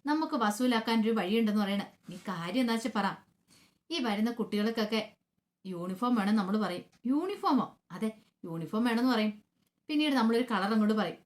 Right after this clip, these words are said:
അപ്പൊ കുട്ടികൾക്കൊക്കെ ആ കളർ ഉള്ള യൂണിഫോം മേടിക്കണമല്ലോ. അപ്പൊ അവര് പുറത്ത് പോയി വാങ്ങിക്കാൻ തുടങ്ങുമ്പോൾ നമ്മൾ പറയും, 'പുറത്ത് ഭയങ്കര റേറ്റ് ആണ്, അപ്പൊ അതുകൊണ്ട് ഇവിടെ തരാം, കുറഞ്ഞ വിലയ്ക്ക് തരാന്ന്' പറയും. ഏ, അപ്പൊ നമ്മളിത് കൊടുക്കണ്ടേ നിൽക്കും? പിന്നെ കൊടുക്കണ്ടേ?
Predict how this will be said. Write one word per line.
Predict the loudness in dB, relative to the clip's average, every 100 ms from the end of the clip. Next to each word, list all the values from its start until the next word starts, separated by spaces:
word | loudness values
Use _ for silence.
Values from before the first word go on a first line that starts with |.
| _
അപ്പൊ | -16 -12
കുട്ടികൾക്കൊക്കെ | -10 -8 -8 -8 -4
ആ | -4
കളർ | -2 -4 -4 -4
ഉള്ള | -2
യൂണിഫോം | 0 2 2 2 2
മേടിക്കണമല്ലോ. | 2 2 0 0 0 -6 -18 -14 -6
അപ്പൊ | 0 2
അവര് | 2 0
പുറത്ത് | -2 -2 0
പോയി | 0
വാങ്ങിക്കാൻ | 2 2 2 0
തുടങ്ങുമ്പോൾ | 0 0 0
നമ്മൾ | 0 0 0
പറയും, | 0 -2
'പുറത്ത് | -4 -6 -4
ഭയങ്കര | -4 -4 -4
റേറ്റ് | -2 -2 -2
ആണ്, | -2 -4 -8 -18
അപ്പൊ | -14
അതുകൊണ്ട് | -10 -8 -6
ഇവിടെ | -6 -6
തരാം, | -6 -4 -4 -8 _ _ _ _
കുറഞ്ഞ | 0 2
വിലയ്ക്ക് | 4 2 2
തരാന്ന്' | 0 0 0 0
പറയും. | 0 -4 -12 _ _ _
ഏ, | -20 -20 -20 _ _ _ _
അപ്പൊ | -14 -4
നമ്മളിത് | -2 0 0
കൊടുക്കണ്ടേ | 0 -2 2 2
നിൽക്കും? | 2 0 -2
പിന്നെ | -6 -4
കൊടുക്കണ്ടേ? | -2 -2 -2 0 0